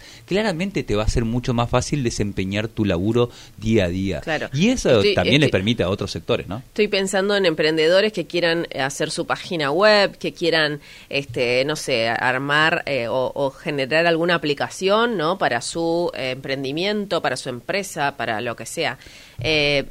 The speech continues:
Speaker 2: ¿empieza, eh, cuándo? ¿Ahora en agosto?
Speaker 1: Empieza justamente, a ver, cerramos las inscripciones
Speaker 2: Sí, el
Speaker 1: el
Speaker 2: tres.
Speaker 1: tres y nosotros inmediatamente, dos días después, están empezando
Speaker 2: Bien.
Speaker 1: las personas a cursar.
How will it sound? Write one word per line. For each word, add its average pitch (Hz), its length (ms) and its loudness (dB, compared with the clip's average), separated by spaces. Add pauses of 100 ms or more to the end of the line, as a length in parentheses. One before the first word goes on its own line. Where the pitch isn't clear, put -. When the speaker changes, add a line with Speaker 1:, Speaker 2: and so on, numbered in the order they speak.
Speaker 2:
¿empieza, 285 680 4
eh, 180 480 2
cuándo? 143 500 2
¿Ahora 143 600 -2
en 131 180 -6
agosto? 160 400 -6
Speaker 1:
Empieza 123 600 4
justamente, 101 800 2
a 73 120 -8
ver, 76 140 -6
cerramos 107 460 0
las 101 100 -2
inscripciones 98 720 0
Speaker 2:
Sí, - 100 -18 (120)
el 87 160 -4
Speaker 1:
el 80 60 -8
Speaker 2:
tres. 156 160 2
Speaker 1:
tres 170 360 8 (220)
y 107 140 -2
nosotros 104 600 2 (180)
inmediatamente, 92 960 -2 (380)
dos 98 300 0
días 107 260 2
después, 117 440 2
están 87 220 -6
empezando 98 640 -2 (240)
Speaker 2:
Bien. 156 120 -4
Speaker 1:
las 98 140 2
personas 95 440 -4
a 90 80 -2
cursar. 76 400 -8